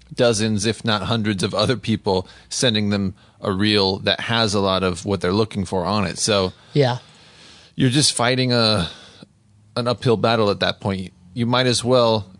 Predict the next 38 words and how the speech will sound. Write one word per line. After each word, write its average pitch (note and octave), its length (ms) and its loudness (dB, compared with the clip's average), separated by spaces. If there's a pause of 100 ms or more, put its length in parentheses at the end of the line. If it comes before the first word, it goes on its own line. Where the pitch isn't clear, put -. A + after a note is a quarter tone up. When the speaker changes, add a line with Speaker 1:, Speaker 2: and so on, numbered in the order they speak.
Speaker 1:
in B2 120 -2
my B2+ 140 2
opinion, G#2+ 500 -2
it's F#2+ 180 -2
not G2+ 180 -2
worth G2 300 -2
it, F2 180 0 (640)
uh, F#2 420 -2
to - 140 -10
send A#2+ 300 -2
that. E2+ 180 -4
You F2+ 100 -8
should G2 220 -6
just G2+ 300 -6
pick - 260 -6
out F#2 340 -2 (680)
projects A2 560 -2
that F#2+ 180 -2
actually G2 400 -4
fit, - 360 -2
like, F2+ 180 -6
the G2+ 80 -6
best A2 280 0
projects G#2+ 440 -4
you G2+ 80 -2
have A#2 340 0 (380)
that A2+ 120 -2
are A2+ 120 2
the G2+ 80 0
best A2 320 0
fit A2 260 -2 (380)
comparatively A2 640 0
to G#2+ 80 -4
what G#2 280 0
they're G#2+ 260 2
trying G#2 380 -2
to F#2 80 -8
do, A#2 380 0